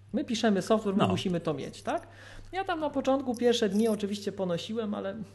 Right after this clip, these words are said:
Speaker 1: no, jak, jak sam, jak wiedzą nasi słuchacze, nie widziałem specjalnie zastosowania, wręcz mnie irytowało, że przy tym natłoku powiadomień, które ja mam, to on mi utrudniał pracę, on mi nie pomagał i w dużej mierze to nadal pozostaje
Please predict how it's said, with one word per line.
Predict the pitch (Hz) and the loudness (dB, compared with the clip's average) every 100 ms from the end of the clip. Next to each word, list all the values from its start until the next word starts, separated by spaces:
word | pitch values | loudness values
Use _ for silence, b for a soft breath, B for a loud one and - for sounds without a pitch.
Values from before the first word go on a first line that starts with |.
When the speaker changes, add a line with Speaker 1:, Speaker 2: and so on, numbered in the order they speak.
| b - - B B B B B | b -20 -20 B B B B B
Speaker 1:
no, | 254 262 - | -10 -10 -6
jak, | 214 214 | -6 -4
jak | 208 - | -6 -2
sam, | 214 196 - | 0 0 0
jak | 202 180 | 0 6
wiedzą | 220 202 190 | 6 6 4
nasi | 180 - | 0 -2
słuchacze, | - 180 196 180 | -6 -2 -2 0
nie | 175 | -2
widziałem | 180 175 165 | -2 -2 -2
specjalnie | 156 - 165 160 156 | -4 -6 -2 0 0
zastosowania, | 147 - 151 160 180 165 | -4 -6 -6 -4 -2 -2
wręcz | 156 165 170 | -2 -2 -2
mnie | 156 | -2
irytowało, | 151 151 151 165 151 | -2 0 4 6 6
że | 147 | 2
przy | 143 170 | -2 -4
tym | 175 160 | -2 0
natłoku | 156 175 175 156 147 | 2 2 2 2 0
powiadomień, | 165 156 151 175 160 | 2 4 6 4 2
które | 151 - 147 | -2 -2 0
ja | 151 | 0
mam, | 151 180 226 240 B B B - | 2 4 4 2 B B B -4
to | 165 | 0
on | 185 | 2
mi | 196 | 2
utrudniał | 220 202 - 233 165 135 | 4 6 10 10 10 8
pracę, | 143 135 131 | 10 8 8
on | 160 | 4
mi | 180 | 10
nie | 226 | 10
pomagał | 226 196 143 135 - | 10 8 8 6 4
i | 359 359 | 8 6
w | - | 8
dużej | 247 226 | 10 12
mierze | 208 190 | 12 12
to | 185 180 | 10 8
nadal | 160 156 | 10 8
pozostaje | 156 151 147 160 156 147 | 8 4 2 2 2 2